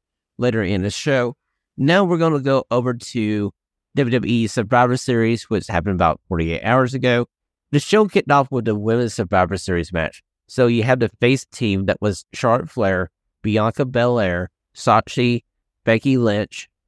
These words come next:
versus Damage Control. So you had Bayley, Kairi Sane, Io, and Asuka. This was the better of the two War Game matches, and I was happy this was the first one. Bayley eats the pin in the match after getting nailed by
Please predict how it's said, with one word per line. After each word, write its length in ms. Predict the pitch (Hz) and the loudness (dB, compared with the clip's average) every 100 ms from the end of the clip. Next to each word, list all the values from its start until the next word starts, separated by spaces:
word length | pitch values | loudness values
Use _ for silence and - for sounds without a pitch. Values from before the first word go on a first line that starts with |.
| _ - | _ 0
versus 440 | 127 - 120 101 | 0 0 -4 -4
Damage 320 | - 117 110 | 0 2 2
Control. 360 | 107 90 95 90 | -2 -2 0 0
So 120 | 92 | -2
you 160 | 98 98 | -2 0
had 240 | 98 92 _ _ _ _ | 0 -2 _ _ _ _
Bayley, 600 | 127 117 123 113 107 104 _ _ _ _ | 0 2 2 2 0 -4 _ _ _ _
Kairi 340 | 120 113 110 | 0 2 2
Sane, 500 | - 113 104 101 92 - _ _ _ 139 | -2 -4 -2 -2 -4 -10 _ _ _ 0
Io, 640 | 131 120 107 101 98 98 _ _ _ - | 2 2 2 0 -2 -4 _ _ _ -6
and 180 | 107 110 - | -4 -4 -2
Asuka. 440 | 110 107 104 87 - _ _ _ | -2 0 -2 -4 -6 _ _ _
This 300 | 127 175 202 | 0 2 4
was 180 | 202 190 | 2 2
the 160 | 170 135 | -2 0
better 260 | 135 127 135 | 0 2 0
of 140 | 107 | -2
the 100 | 113 | -4
two 320 | 110 - 131 117 | -6 -4 -2 -2
War 280 | 101 107 | 0 0
Game 240 | 113 127 135 | 0 0 2
matches, 400 | 131 131 165 - | 0 2 -2 -2
and 140 | 98 | 2
I 60 | 101 | 2
was 160 | 98 | 2
happy 260 | - 104 120 | 0 0 2
this 200 | 110 - | 0 0
was 180 | 101 92 | -4 -2
the 120 | 92 - - | -4 -4 -4
first 320 | 98 104 - | -2 -2 -2
one. 320 | 131 147 156 - _ _ _ - | 0 2 2 -2 _ _ _ -2
Bayley 340 | 127 160 170 - | 2 4 2 2
eats 280 | 147 - - | -2 -4 -4
the 140 | 147 | -4
pin 480 | - - 147 135 120 | -4 -2 0 2 0
in 180 | 101 110 | 0 0
the 100 | 107 | 0
match 480 | 113 113 98 - _ _ _ | 0 0 0 -6 _ _ _
after 360 | 123 127 135 120 | 2 2 2 -2
getting 500 | 135 131 127 110 104 | 0 0 0 0 -2
nailed 320 | 110 120 123 | 0 0 2
by 380 | 110 107 101 | 4 4 2